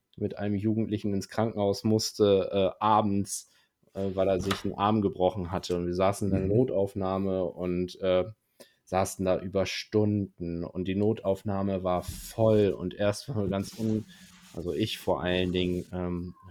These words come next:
Speaker 1: gedacht, „Oh, wann kommen wir endlich dran?“ Aber ständig kamen neue Leute rein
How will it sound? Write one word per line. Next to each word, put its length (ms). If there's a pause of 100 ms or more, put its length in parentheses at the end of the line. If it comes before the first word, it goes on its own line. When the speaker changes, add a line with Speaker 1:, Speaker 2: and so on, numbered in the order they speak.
(100)
Speaker 1:
gedacht, 340
„Oh, 260
wann 120
kommen 240
wir 80
endlich 280
dran?“ 440
Aber 320 (880)
ständig 520
kamen 340
neue 240
Leute 460
rein 540